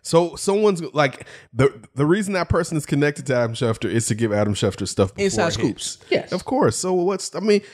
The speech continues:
Speaker 1: this, no, this, I, this is one of those things where we're making much ado about nothing. Fans were acting like fans. The media were doing what the media's job is.
Speaker 2: Now, the media had to do that. He, listen, Adam Schefter had to do his job. I'm not saying that he shouldn't have taken the information.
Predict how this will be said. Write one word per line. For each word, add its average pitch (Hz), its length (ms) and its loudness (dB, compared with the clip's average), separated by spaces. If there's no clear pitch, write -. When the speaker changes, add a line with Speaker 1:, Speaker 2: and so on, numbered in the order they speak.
Speaker 1:
this, 269 260 0
no, 311 280 2
this, 285 240 -4
I, 240 120 0
this 320 140 2
is - 60 -4
one 233 80 2
of 208 60 0
those 170 140 0
things 151 240 0
where 131 100 -2
we're 131 60 -2
making 113 380 0
much 104 220 0
ado 98 100 -2
about 85 240 0
nothing. 82 400 -6
Fans 196 280 -2
were 202 80 2
acting 175 240 -2
like 156 160 0
fans. 135 580 -2
The - 80 -18
media 139 300 2
were 127 80 -4
doing 120 240 0
what 107 100 0
the 104 60 -4
media's 104 280 2
job 85 300 -4
is. 80 60 -8
Speaker 2:
Now, 220 160 2
the 196 40 0
media 269 300 0
had 214 140 0
to 165 60 -10
do 175 120 2
that. 165 100 -2
He, 190 360 -2
listen, - 280 2
Adam 214 200 0
Schefter 170 220 -2
had 123 240 0
to 101 40 -12
do 95 160 -2
his 78 100 -8
job. 98 320 0
I'm 196 120 0
not 107 100 0
saying 120 220 -2
that 101 60 -6
he 117 160 -2
shouldn't 107 240 0
have 87 80 -12
taken 135 180 -2
the 95 100 -4
information. - 480 0